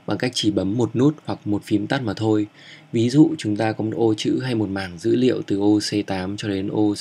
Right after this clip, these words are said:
C mười hai như thế này. Nếu chúng ta muốn, ờ, đi đến thẻ Home, chọn nút B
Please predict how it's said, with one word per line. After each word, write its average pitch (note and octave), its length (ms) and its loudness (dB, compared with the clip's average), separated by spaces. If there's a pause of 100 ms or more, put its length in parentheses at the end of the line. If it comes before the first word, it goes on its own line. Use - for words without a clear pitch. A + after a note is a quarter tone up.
C G#2 180 2
mười G2 160 -2
hai G#2 280 -2
như G2+ 160 -2
thế G2 80 -6
này. G2 280 -2 (440)
Nếu C3 100 2
chúng C#3 180 0
ta C#3 120 0
muốn, A#2 380 2 (440)
ờ, A2 180 -2
đi A#2+ 120 2
đến G#2+ 160 2
thẻ A2+ 200 -2
Home, G#2+ 520 2 (240)
chọn G#2+ 360 -4
nút A2+ 200 -2
B A#2 40 -4